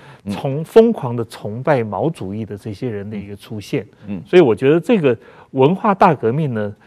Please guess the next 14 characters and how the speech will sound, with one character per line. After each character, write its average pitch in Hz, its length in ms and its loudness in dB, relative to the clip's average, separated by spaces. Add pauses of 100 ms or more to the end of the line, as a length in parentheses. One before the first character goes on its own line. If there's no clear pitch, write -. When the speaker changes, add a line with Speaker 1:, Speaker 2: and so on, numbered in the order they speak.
(120)
Speaker 2:
的 135 160 2
确 175 240 2
是 135 220 -8
一 117 80 -4
个 117 100 -4
世 208 220 0
界 143 160 2
性 113 200 -6
的 104 80 -8
一， 104 200 -8
一 131 120 -8
种 107 200 -12
运 113 180 -10
动。 101 180 -8